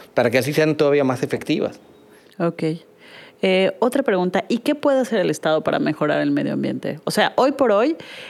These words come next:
Speaker 2: eh, hay muchas cosas que yo considero, ¿no? Eh, con respecto a lo que he visto,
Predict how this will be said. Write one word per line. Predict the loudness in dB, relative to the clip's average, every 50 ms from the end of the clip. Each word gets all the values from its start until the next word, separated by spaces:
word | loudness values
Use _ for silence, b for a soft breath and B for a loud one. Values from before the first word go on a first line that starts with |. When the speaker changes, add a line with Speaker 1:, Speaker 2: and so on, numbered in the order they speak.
| B B
Speaker 2:
eh, | 0 2 2 2 4
hay | 4 4
muchas | 4 4 4 2 2 0 0
cosas | 2 0 0 2 2 0 0
que | 2 0 0
yo | 2 2 0 2
considero, | 0 0 0 0 0 0 2 2 2 2 0 0
¿no? | 0 0 0 0 0 0 -2 -2
Eh, | 0 0 2 2 0 0 0
con | 0 2 2
respecto | 2 0 -2 0 0 0 0 0 0 0 0 2 2
a | 2 2
lo | 2 2 2 2
que | 2 0 2
he |
visto, | 2 2 0 -2 -2 -2 -2 0 2 2 0 0